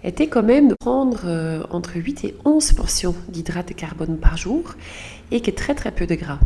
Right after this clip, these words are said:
Et qu'est-ce qu'on a pu constater depuis ? C'est que l'obésité, le diabète, l'Alzheimer, le cancer, plein de maladies dégénératives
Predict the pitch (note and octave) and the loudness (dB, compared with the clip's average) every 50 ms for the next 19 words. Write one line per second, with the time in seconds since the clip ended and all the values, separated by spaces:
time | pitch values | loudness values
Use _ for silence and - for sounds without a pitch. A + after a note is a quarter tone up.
0 | - - - - - - - - - - - - - - - - - F3 F3 - | 2 2 -2 -16 -18 -20 -20 -20 -20 -20 -20 -20 -20 -20 -12 -8 -6 -2 2 2
1 | C#4 C#4 - - G#3+ F3+ F3 E3+ F3 E3+ E3 - - D#3 D3+ - - - D#3 D3+ | 2 2 2 0 0 0 0 0 -2 -6 -6 -4 -6 -6 -4 -4 -4 -4 -6 -6
2 | - - F3+ F3 E3 D#3+ D#3 - - - G#3 B3+ F#4 - - - - - - - | -4 -2 -2 0 0 -2 0 4 6 6 6 6 4 -2 -6 -16 -18 -20 -20 -20
3 | - - - - - - - - F#3+ F3+ F#3 - - E3 D#3 D3+ D3+ D3+ - - | -20 -20 -14 -10 -8 -6 -2 0 -2 -2 -2 -2 -2 0 0 0 -2 -4 -8 -12
4 | - - D3+ D#3+ F3 F#3+ G#3 F#3+ F3+ F3+ F3 F3+ D#3+ - - - - D#3 D#3 D#3 | -10 -4 0 2 4 4 4 4 2 2 0 -2 -4 -8 -10 -8 -4 -2 -2 -2
5 | D3+ D3+ D3+ D3+ - - D#3 E3+ F#3 G#3 G3 F#3 F#3 F3+ F3 D#3 - D#3 D#3 D3+ | -2 -2 -4 -4 -6 -4 -2 0 2 2 0 0 -2 -2 -4 -2 -2 -4 -4 -4
6 | D3+ D3+ D3+ D3+ D3 D3 - - - - F3+ G3+ G3+ G3 F3+ E3 E3 E3+ D#3 D#3+ | -4 -4 -6 -6 -8 -8 -12 -12 -8 -6 -2 -2 -2 -2 -2 -2 -2 -2 0 0
7 | D#3 D3+ D3+ D3+ D3+ D#3 - - - - - - - - - - - F#3+ G#3 F#3+ | -2 -2 -2 -4 -6 -8 -10 -14 -18 -18 -18 -18 -18 -18 -14 -6 -2 0 0 0
8 | - - E3+ D#3 - - - - D#3 D3+ D3+ D3 D3+ D3+ - - - - - - | 0 0 -2 -2 -2 -4 -4 -4 -4 -2 -4 -4 -6 -8 -10 -12 4 8 10 10
9 | A#3+ A#3+ A#3 A#3 G#3+ G3 F3+ F3 E3 E3+ D#3+ D3+ D3+ D#3+ E3 D#3 D3+ - F#3 F3 | 10 10 6 6 4 4 2 2 2 0 -2 -4 -4 -6 -6 -6 -4 -4 -4 -2
10 | E3+ E3 D#3+ D#3 D#3+ D#3+ D#3+ D#3+ - - - G3 G3+ A3 G#3 - | -2 -4 -4 -4 -4 -6 -8 -8 -8 -10 -6 -4 -4 -4 -4 -4